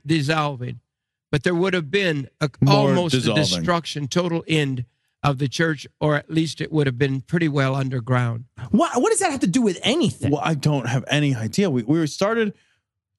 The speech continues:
Speaker 2: let's, let's, let's try to follow this
Speaker 3: Sure.
Speaker 2: chain of thought.
Speaker 3: So I wanna start first when I'm saying, like, the church is too nice to stop people from protesting.
Speaker 2: He said, he said, he said, he said, he said they're, they're, they're burning shit down.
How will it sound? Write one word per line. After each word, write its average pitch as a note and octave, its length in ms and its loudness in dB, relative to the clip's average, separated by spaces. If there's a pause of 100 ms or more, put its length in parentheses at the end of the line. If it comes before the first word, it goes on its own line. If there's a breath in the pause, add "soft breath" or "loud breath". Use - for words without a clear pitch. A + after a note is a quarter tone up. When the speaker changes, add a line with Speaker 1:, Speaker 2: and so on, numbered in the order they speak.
Speaker 2:
let's, B3 240 0
let's, A#3 260 -2
let's - 140 -2
try F4 160 2
to G#3+ 80 0
follow F3 320 0
this C3+ 80 -2
Speaker 3:
Sure. G3+ 120 2
Speaker 2:
chain C3+ 140 0
of A2 100 -10
thought. G#2 340 -2
Speaker 3:
So C4+ 180 0
I A#3+ 80 2
wanna F#4+ 200 2
start - 380 -2
first F3+ 280 0
when D#3+ 100 4
I'm C#3+ 100 2
saying, C3+ 300 0
like, G#2 320 -2 (680)
the C#3 140 4
church A#3 400 -2
is D#3+ 160 2
too F3+ 240 0
nice C3+ 360 2
to B2+ 120 0
stop - 340 -2
people A2 320 0
from F#2 520 0 (400)
protesting. - 640 -4 (240)
Speaker 2:
He F#3 120 2
said, A#3+ 220 0
he F#3 120 -2
said, F#3 280 0
he G3 80 0
said, F3+ 140 0
he F3 80 0
said, F#3+ 320 -2
he D3 60 0
said D#3 300 -2 (120)
they're, D3 360 0
they're, B2+ 200 0 (180)
they're C3+ 140 0
burning G#3+ 340 0
shit A3 200 -2
down. A#2+ 360 -2